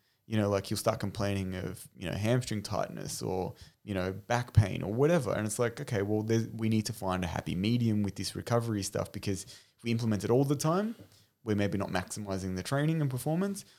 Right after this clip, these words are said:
or, um, or i-, if we, if we do it, like, uh, not as often, maybe we're gonna start cropping up with injuries. So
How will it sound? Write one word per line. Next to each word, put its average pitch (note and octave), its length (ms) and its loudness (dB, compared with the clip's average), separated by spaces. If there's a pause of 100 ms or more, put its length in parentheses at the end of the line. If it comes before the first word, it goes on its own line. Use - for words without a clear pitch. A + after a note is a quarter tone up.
(140)
or, G#2 360 2 (1000)
um, G2+ 480 -2 (920)
or A#2 440 8 (200)
i-, B2+ 60 -8
if A#2 260 -4
we, A2+ 200 -2
if A2 160 -10
we G#2 320 0 (260)
do G#2+ 180 2
it, G2 160 -2
like, - 340 -2 (100)
uh, G2 240 -2
not G2 180 0
as F#2+ 100 -2
often, G2+ 600 2
maybe G#2 220 -2
we're G2 100 -4
gonna F#2+ 160 -10
start - 240 -6
cropping F#2+ 400 -8
up - 180 -10
with - 220 -12 (160)
injuries. - 580 -4 (220)
So G#2 320 4